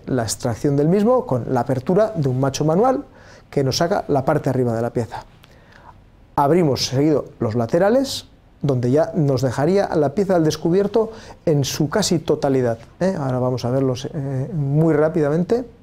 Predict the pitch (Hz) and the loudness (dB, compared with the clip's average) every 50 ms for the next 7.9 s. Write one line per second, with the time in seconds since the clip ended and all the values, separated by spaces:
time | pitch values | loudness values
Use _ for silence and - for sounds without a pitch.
0 | - - - - - - - - - - 139 139 135 135 135 139 143 139 131 131 | -20 -20 -20 -20 -20 -20 -20 -8 -4 -2 0 0 0 -2 -2 -2 0 0 0 0
1 | 131 131 131 135 131 131 139 139 156 185 226 240 233 - - - - - - - | 0 0 0 0 0 0 0 0 2 2 2 0 -2 -4 -8 -16 -20 -20 -20 -20
2 | - - - - - - - 202 208 202 185 202 208 196 170 170 165 175 190 185 | -20 -20 -20 -20 -14 -4 0 0 2 4 4 4 4 4 4 4 4 4 2 2
3 | 180 156 147 160 170 180 185 190 196 190 214 220 240 226 - - - - - - | 2 2 2 4 4 4 4 4 2 2 2 4 2 2 0 -2 -10 -14 -20 -20
4 | - - - 156 143 143 - 151 143 165 190 190 - 170 151 - 165 135 170 160 | -12 -6 -4 -4 -2 -2 0 0 2 2 2 2 2 2 0 0 0 -2 0 2
5 | 165 165 147 131 - - 131 123 - - 151 135 127 143 170 180 175 185 160 - | 2 2 2 0 0 -2 -4 -2 0 0 2 2 2 2 2 0 0 0 2 2
6 | 190 185 190 190 233 - - - - - - - - - - - 156 135 135 - | 2 2 2 2 0 0 -4 -12 -20 -20 -20 -20 -20 -10 -4 -2 -2 0 0 0
7 | 156 131 147 131 - 160 175 185 180 190 170 - 196 185 175 196 208 - | 0 0 0 0 2 2 2 2 2 2 0 2 2 2 2 0 -2 -4